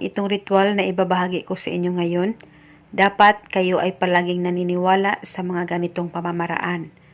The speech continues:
At ang ritual na ito ay pwede ito gawin sa kahit na anong araw o oras na gusto mo. Itong ritual na ibabahagi ko sa inyo, ito'y napakasimple at napakaepektibo, lalong-lalo na kung buo ang tiwala nyo sa paggawa nito.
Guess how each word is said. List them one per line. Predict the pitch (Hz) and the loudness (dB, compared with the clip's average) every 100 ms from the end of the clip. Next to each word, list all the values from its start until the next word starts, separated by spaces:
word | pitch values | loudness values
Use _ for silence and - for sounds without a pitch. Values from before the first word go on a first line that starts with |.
| - - - - | -20 -20 -20 -8
At | 185 | -4
ang | 196 196 | -2 -2
ritual | 196 202 196 196 | -2 0 2 2
na | 185 | -2
ito | 190 196 226 233 - | -2 0 0 -4 -8
ay | 185 190 | -6 -2
pwede | 190 180 170 | -2 -2 -4
ito | 170 180 | -6 -4
gawin | 185 180 175 185 | -2 -2 -2 -4
sa | 185 | -6
kahit | 180 175 175 | -4 -4 -2
na | 165 | -6
anong | 170 170 175 | -4 -4 -2
araw | - 175 175 170 | -2 0 0 -2
o | - 175 170 | -2 -4 -4
oras | 175 170 - | -4 -6 -6
na | 165 156 | -8 -8
gusto | 165 - 170 | -8 -8 -8
mo. | 165 160 - _ _ _ - - _ - _ 185 | -6 -8 -12 _ _ _ -20 -20 _ -20 _ -8
Itong | 180 202 | -4 -2
ritual | 202 202 196 196 208 | -2 0 2 2 2
na | 202 | -2
ibabahagi | 185 185 180 190 180 | -2 2 2 2 -2
ko | 185 | -6
sa | - | -4
inyo, | 175 180 180 190 220 - - - _ | -4 -2 -2 -2 -4 -16 -20 -20 _
ito'y | 196 208 | -6 -2
napakasimple | 202 202 202 190 190 196 190 190 185 185 | -2 -2 0 0 0 -2 -2 -2 -2 -2
at | 185 | -4
napakaepektibo, | 190 185 180 - - 190 190 - 180 170 175 - _ - - 190 | -6 -4 -4 -4 -8 -6 -8 -6 -6 -6 -8 -10 _ -20 -8 0
lalong-lalo | 190 190 190 185 185 | 0 2 2 2 2
na | 185 170 165 | -2 -4 -6
kung | - 180 170 | -6 -4 -4
buo | - 170 | -4 -4
ang | 160 175 | -4 -4
tiwala | 185 185 185 196 185 | -6 -4 -2 -2 -4
nyo | 180 180 | -6 -6
sa | 180 170 | -6 -6
paggawa | - 165 165 165 160 | -4 -6 -4 -2 -2
nito. | 165 165 165 156 | -6 -8 -8 -10